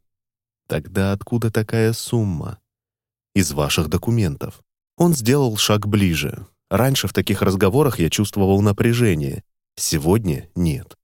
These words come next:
Я смотрел на него спокойно, слишком спокойно.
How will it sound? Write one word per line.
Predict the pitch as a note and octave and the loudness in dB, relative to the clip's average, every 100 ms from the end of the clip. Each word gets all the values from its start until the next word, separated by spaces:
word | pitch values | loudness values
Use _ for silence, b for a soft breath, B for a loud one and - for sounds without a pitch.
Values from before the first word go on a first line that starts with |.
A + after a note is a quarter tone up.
| _ _ - | _ _ 0
Я | D3 | 0
смотрел | - B2 C3+ B2+ | 2 2 2 2
на | |
него | B2 B2 | 2 2
спокойно, | A#2+ - B2+ - C3 E2+ C#2+ - - _ | -2 -2 -4 2 2 2 -2 -10 -16 _
слишком | - C#3+ C3+ - E2+ | -2 2 2 0 -4
спокойно. | - F2+ - G#2+ E2 D2 C#2+ | -2 -2 2 2 2 -2 -10